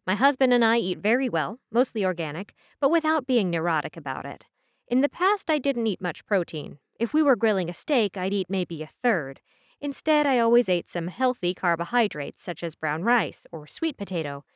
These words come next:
Most people would look at our dinner and think, "This person is eating really well." That said, I've struggled with weight for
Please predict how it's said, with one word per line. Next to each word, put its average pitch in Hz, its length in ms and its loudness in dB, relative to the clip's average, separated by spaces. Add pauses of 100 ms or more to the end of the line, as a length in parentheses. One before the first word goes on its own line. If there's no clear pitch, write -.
(380)
Most 339 240 2
people 269 280 2
would 180 180 -2
look 214 160 0
at 208 100 2
our 196 100 4
dinner 185 260 0
and 170 200 -6
think, 170 300 -4
"This 269 240 -2
person 165 400 -6
is 247 120 -4
eating 185 340 -4
really 175 280 0
well." 339 380 -2 (680)
That 254 260 0
said, 359 460 2 (160)
I've 262 180 0
struggled 262 540 0
with 185 180 -6
weight 185 460 -4
for 185 180 -4